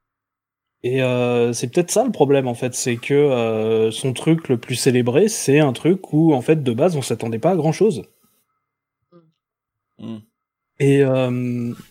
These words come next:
Speaker 1: euh, et que pour moi tous les autres, euh, ça va de, euh, bon à, à totalement nul quoi. Et encore bon, c'est parce que je suis gentil. Euh. Et, et du coup pour moi il est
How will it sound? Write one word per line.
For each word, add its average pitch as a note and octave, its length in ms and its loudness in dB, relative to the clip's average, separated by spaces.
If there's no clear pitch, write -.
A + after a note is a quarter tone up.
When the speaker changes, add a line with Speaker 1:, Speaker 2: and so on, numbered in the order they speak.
Speaker 1:
euh, - 40 -20
et C3+ 220 -4
que D3 140 0
pour C#3 200 0
moi F3 140 4
tous E3+ 240 0
les D#3 200 4
autres, G#3 340 0
euh, C3 320 2
ça B2 200 0
va D3+ 220 4
de, C#3 160 -2
euh, B2 840 2
bon D#3+ 320 6
à, G#2 880 -2
à G#2 40 -10
totalement A#2 380 2
nul A3+ 200 6
quoi. - 180 -4
Et G#2+ 140 -2
encore C3+ 320 2
bon, D3+ 220 4
c'est B2 160 -2
parce A2+ 160 -4
que C3+ 100 -2
je - 60 -8
suis C3+ 120 -4
gentil. C#3+ 380 2
Euh. - 380 -6
Et, C3 520 2
et G3 40 2
du C#3+ 160 -2
coup A3+ 160 2
pour D#3 160 2
moi F#3 200 6
il C3 200 2
est B2+ 200 2